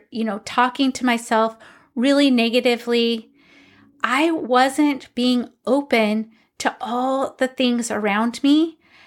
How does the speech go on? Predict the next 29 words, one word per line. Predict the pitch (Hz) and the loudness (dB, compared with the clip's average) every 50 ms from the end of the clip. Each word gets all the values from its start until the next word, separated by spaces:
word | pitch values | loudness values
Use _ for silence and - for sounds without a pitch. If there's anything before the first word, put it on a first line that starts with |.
| _ _ - | _ _ -12
that | 214 208 214 220 214 214 214 208 - - | -10 -2 0 2 4 4 4 2 2 0
I | - 202 208 | 0 0 2
was | 208 214 220 | 0 -2 -4
supposed | - - 233 220 - 220 202 196 - - | -2 -2 -4 -2 0 -4 -4 -4 -6 -6
to | 196 190 | -6 -6
see, | - - - - 269 269 285 294 302 | -6 -8 -6 -4 0 2 2 0 0
hear, | 294 - - - 240 240 247 254 262 254 | -2 -8 -8 -6 -4 -2 -2 -2 -4 -6
feel, | 254 - - - 254 240 247 254 254 262 262 262 262 262 349 - _ _ _ _ _ _ _ | -10 -14 -12 -10 -6 -2 0 0 2 2 0 0 -2 -6 -14 -20 _ _ _ _ _ _ _
or | - 220 220 | -4 -4 -4
do. | 220 - 214 247 247 208 180 - - - | -2 0 2 2 2 2 0 -4 -2 2
Alcohol | 220 233 254 - 302 247 233 269 262 262 262 | 2 2 4 2 0 2 2 2 2 2 -2
kept | - - - - - | -2 -4 -4 -4 -2
me | - 214 208 | -6 -6 -6
stuck, | 208 - - - - - - 262 262 294 285 - - - _ _ _ _ _ _ _ _ _ _ _ _ _ _ _ _ | -8 -10 -12 -10 -12 -2 0 0 0 0 -2 -10 -20 -20 _ _ _ _ _ _ _ _ _ _ _ _ _ _ _ _
and | 233 262 247 247 254 247 247 - - - _ _ _ _ _ _ _ _ _ - | 2 4 4 4 4 2 0 -2 -6 -8 _ _ _ _ _ _ _ _ _ -16
the | 196 - 233 226 220 214 208 208 208 - - - - | 0 2 4 4 6 4 2 2 -2 -4 -8 -10 -6
negativity | 202 214 214 226 226 220 233 226 - - 226 226 240 247 233 226 214 214 214 214 - - - | -2 0 0 0 0 -2 -2 -6 -4 -4 -2 0 0 0 2 2 2 2 2 2 -2 -2 -2
that | - 226 - | 0 2 2
I | - 220 | 2 0
had | 226 - - 220 214 202 - - _ _ _ _ _ _ _ | 0 0 0 0 0 -2 -6 -16 _ _ _ _ _ _ _
just | - 233 233 - - - | -6 -6 -6 -6 -12 -12
come | - - 247 247 254 254 | -4 0 2 2 2 0
to | - - 240 | 0 0 0
know | 214 214 214 214 226 247 277 285 294 294 285 - | 2 2 2 4 4 4 4 4 4 2 0 -2
and | - - 220 214 202 208 208 208 208 214 - | -2 -2 0 0 0 0 -2 -2 -6 -8 -8
incorporate | - - 214 214 - - 233 240 240 - 254 240 240 220 - | -8 -8 -8 -8 -4 -2 -2 -2 -2 0 0 2 2 2 0
into | 226 226 220 - - | -2 -2 -2 -4 -4
my | 220 196 202 | -4 -2 -2
life, | 202 208 220 233 240 254 247 - _ | -2 0 2 2 2 2 0 -4 _